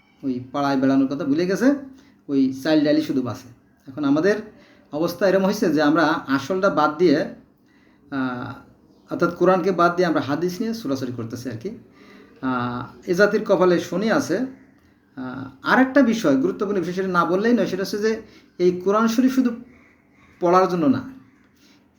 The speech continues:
কোরআন হচ্ছে একটা, আহ, মানব জাতির জন্য একটা সংবিধান, অর্থাৎ, আহ, কীভাবে জীবন পরিচালিত করতে হবে, কীভাবে সমাজ রাষ্ট্র পরিচালিত করতে হবে, সেই বিষয়গুলো দিয়া। কিন্তু,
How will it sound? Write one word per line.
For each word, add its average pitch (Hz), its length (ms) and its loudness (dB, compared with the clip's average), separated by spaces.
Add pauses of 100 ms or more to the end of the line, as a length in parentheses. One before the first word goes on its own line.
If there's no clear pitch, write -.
(140)
কোরআন 190 260 4
হচ্ছে 233 260 0
একটা, 190 500 2
আহ, 156 520 -6
মানব 196 400 -2
জাতির 202 300 -2
জন্য 190 180 0
একটা 185 320 0
সংবিধান, 175 640 0 (420)
অর্থাৎ, 180 280 -2 (760)
আহ, 139 360 0 (1080)
কীভাবে 208 320 4
জীবন 185 460 0
পরিচালিত 180 380 2
করতে 165 240 -2
হবে, 170 240 -2 (1300)
কীভাবে 185 300 4
সমাজ 175 600 -2
রাষ্ট্র 160 340 -2
পরিচালিত 160 280 -4
করতে 170 160 -4
হবে, 170 100 -4
সেই 175 220 -2
বিষয়গুলো 165 540 -2 (280)
দিয়া। 131 140 0
কিন্তু, 185 420 0